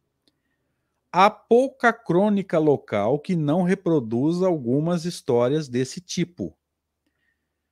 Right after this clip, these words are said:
Sem dúvida, muitas vezes o medo tem exagerado fatos que, passando de boca em boca,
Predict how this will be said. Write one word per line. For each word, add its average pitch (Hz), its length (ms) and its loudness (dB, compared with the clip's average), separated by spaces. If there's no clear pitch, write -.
Sem 214 380 0
dúvida, 135 480 2
muitas 107 420 -2
vezes 143 320 2
o 147 80 0
medo 170 380 2
tem 180 260 -2
exagerado 180 960 2
fatos 123 640 -4
que, - 180 -12
passando 151 760 -2
de 120 120 -6
boca 101 380 -8
em 160 80 -4
boca, 147 500 0